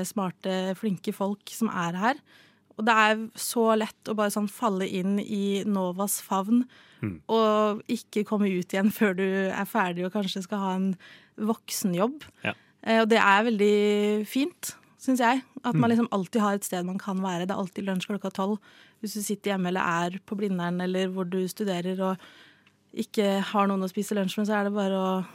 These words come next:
Speaker 1: sykle ned til, eh, Chateau Neuf, og så er det alltid noen som er der, på en måte. Synes det er
Speaker 2: Mm.
Speaker 1: veldig fin greie.
Speaker 2: Så bra. Eh, og litt til slutt her, hva, eller har du noe, har du en kulturopplevelse du vil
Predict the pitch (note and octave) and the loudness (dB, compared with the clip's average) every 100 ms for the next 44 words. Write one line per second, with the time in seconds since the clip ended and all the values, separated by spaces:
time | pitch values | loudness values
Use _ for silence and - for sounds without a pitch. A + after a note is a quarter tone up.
0 | - - A3 - G3+ F#3 F3+ - G3 F#3 | -16 -8 -8 -4 -4 -2 -4 -4 -4 -4
1 | F#3+ F#3+ F#3 G#3 - G#3 A3 - G#3 G#3+ | -4 -4 -4 -6 -2 -2 -2 -4 -2 -2
2 | G3 F#3+ F#3+ - G3+ F#3+ G3 F#3 F3 G3 | -2 -2 -6 -4 -2 -2 -2 -4 -2 -2
3 | A3+ B3+ D4 C#4+ - - A#3 A3+ A3 G#3+ | -2 -2 -2 -6 -8 -6 0 4 4 2
4 | G3 G3 G3 G3+ G3 G3 F#3 - _ - | 0 0 -2 -2 -2 -2 -4 -8 _ -20
5 | _ _ _ - - - - G2+ - _ | _ _ _ -16 -16 -20 -14 -14 -14 _
6 | _ - - - - - A#2+ A#2+ B2 - | _ -20 -18 -18 -12 0 2 4 2 0
7 | B2+ B2+ B2+ A#2 B2 A2 A#2+ B2+ A#2+ B2 | 0 2 0 -2 -6 -6 -4 -2 -2 -2
8 | B2+ B2+ B2 B2 A#2+ A2 - B2 A#2 A2+ | -2 -2 -2 -4 -4 -6 -4 -2 2 2
9 | A#2+ B2 - - A2 A2 A#2 - C#3 - | 0 -4 -12 -10 -4 -2 -4 -4 -4 -4
10 | A2+ F#2+ - A2+ - G2+ F#2 F2+ G2 - | -4 -4 -6 -10 -6 -4 -4 -4 -2 -2
11 | C#3+ - - A2+ A2 A2+ | -2 -4 -6 -2 2 2